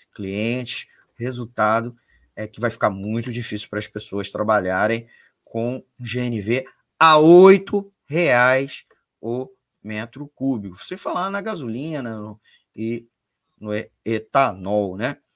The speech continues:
Então, gente, a promessa de pro-, ganho de produtividade das grandes empresas foi capturado pelas próprias empresas, pelos lucros das empresas.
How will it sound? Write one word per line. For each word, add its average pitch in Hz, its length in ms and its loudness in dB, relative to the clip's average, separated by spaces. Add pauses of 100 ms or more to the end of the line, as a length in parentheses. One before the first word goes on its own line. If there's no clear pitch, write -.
(280)
Então, 190 360 -6 (440)
gente, 123 500 -8 (440)
a 113 120 -6
promessa 147 1120 -4
de - 140 -18
pro-, 123 220 -12
ganho 156 280 -2
de 165 80 -10
produtividade 131 1000 -6
das 113 220 -8
grandes 156 280 -8
empresas 165 380 -8
foi 180 240 -4
capturado 185 640 2
pelas 196 240 -4
próprias 196 380 -2
empresas, 190 360 -2
pelos 185 160 -10
lucros 190 280 -6
das 190 160 -6
empresas. 196 520 -6